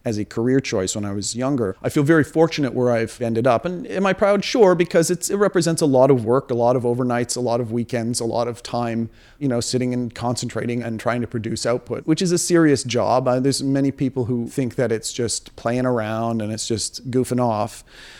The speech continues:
But in the end, you have to produce things to a certain specification and in a large amount and, uh, with a certain degree of professionalism, or else it won't be good enough. It has to be broadcast quality and all this sort of stuff. And you have to know what that means. And so it takes,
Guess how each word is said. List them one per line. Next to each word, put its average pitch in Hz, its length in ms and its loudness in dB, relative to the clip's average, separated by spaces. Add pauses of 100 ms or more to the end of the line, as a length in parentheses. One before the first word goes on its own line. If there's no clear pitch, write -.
(120)
But 135 140 4
in 147 100 6
the 143 180 6
end, 127 160 2
you 117 80 -2
have 123 200 -2
to 139 80 -6
produce 120 580 -2 (140)
things 127 300 -2
to 123 60 -6
a 113 40 -4
certain 127 240 0
specification 117 960 -2 (460)
and 135 160 2
in 135 80 2
a 131 60 2
large 120 340 4
amount 113 540 -2
and, 127 420 0
uh, 135 320 2 (100)
with 139 180 -2
a 139 60 0
certain 143 300 0
degree 131 440 2
of 120 240 -2
professionalism, - 920 -4 (380)
or 117 160 2
else 110 180 0
it - 80 -8
won't 113 300 -4
be - 240 -4 (200)
good 123 140 2
enough. 104 300 -4
It 120 80 0
has 147 160 4
to 127 60 -4
be 117 80 -2
broadcast 113 560 0
quality 135 460 -2
and 117 120 -4
all 113 100 -2
this 107 120 -8
sort 110 180 -8
of - 80 -10
stuff. 98 260 -8
And 135 80 -4
you 135 60 0
have 135 140 0
to 131 60 -2
know 120 180 0
what - 160 -2
that 104 160 -8
means. 101 340 -10
And 131 80 -8
so 156 120 2
it - 100 0
takes, - 420 0